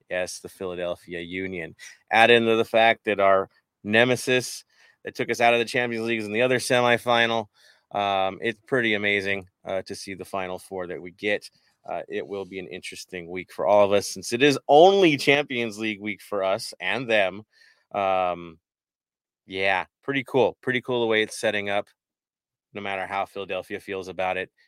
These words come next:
it's on, it's happening, it's real. In order to tackle this and, of course, talk about our match against Nashville, the boys have assembled. We've got Bam,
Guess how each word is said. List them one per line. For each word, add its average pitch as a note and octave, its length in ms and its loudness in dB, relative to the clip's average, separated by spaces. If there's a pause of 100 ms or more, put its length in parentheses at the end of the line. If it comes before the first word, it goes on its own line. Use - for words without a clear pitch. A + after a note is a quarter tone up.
it's G2 240 -10
on, F#2 340 -6
it's E2+ 220 -12
happening, E2 500 -12
it's - 320 -12
real. F#2+ 540 0 (320)
In A2 60 0
order G#2+ 240 4
to - 60 -4 (180)
tackle B2 340 2
this B2+ 240 -4
and, G#2+ 80 -12
of - 80 -14
course, A2+ 220 -6
talk A2+ 240 -2
about A2 240 -2
our G#2+ 100 -4
match A2 320 -4
against A#2+ 380 -4
Nashville, D3 720 2 (1040)
the B2+ 100 -4
boys B2 320 2
have A#2+ 160 0
assembled. A2 720 -4 (480)
We've G#2+ 160 -12
got A2+ 240 2
Bam, G#2 380 -2